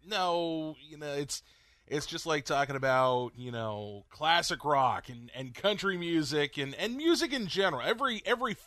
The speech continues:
format of music goes through the changes, but pop is gonna be pop,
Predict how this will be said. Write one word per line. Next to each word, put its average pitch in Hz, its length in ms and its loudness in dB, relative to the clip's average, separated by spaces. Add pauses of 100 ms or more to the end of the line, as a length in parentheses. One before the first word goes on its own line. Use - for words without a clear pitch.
(120)
format 240 500 2
of 156 200 -2
music 170 540 -6 (580)
goes 214 240 6
through 214 200 -10
the 175 80 -6
changes, 151 760 -4
but - 320 0
pop 208 280 4
is 214 120 0
gonna 208 160 2
be 214 80 -6
pop, 123 480 4